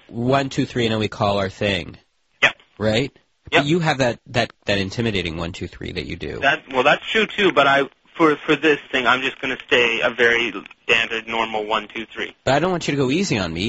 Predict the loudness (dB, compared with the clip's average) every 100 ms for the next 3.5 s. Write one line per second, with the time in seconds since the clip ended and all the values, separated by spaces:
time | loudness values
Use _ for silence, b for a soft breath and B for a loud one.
0 | -2 -4 -6 -4 -2 2 2 4 2 0
1 | -4 -6 -4 -2 -2 -6 -2 -2 -2 -8
2 | -16 -8 -4 -4 -6 -8 -10 -14 _ _
3 | 0 0 2 0 -2